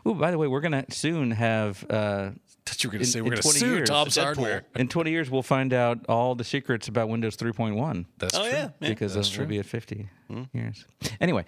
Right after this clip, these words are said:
Speaker 1: uh, <laughs> from tomshardware dot com, Raspberry Pi O S loses default Pi user for security. So is this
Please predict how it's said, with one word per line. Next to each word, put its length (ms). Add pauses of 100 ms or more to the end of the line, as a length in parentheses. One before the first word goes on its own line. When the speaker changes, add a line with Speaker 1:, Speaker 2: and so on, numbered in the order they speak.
(280)
Speaker 1:
uh, 540
<laughs> 160
from 220
tomshardware 800
dot 260
com, 380
Raspberry 520
Pi 280
O 180
S 240
loses 340
default 520 (120)
Pi 600
user 480 (300)
for 180
security. 480
So 180
is 120
this 240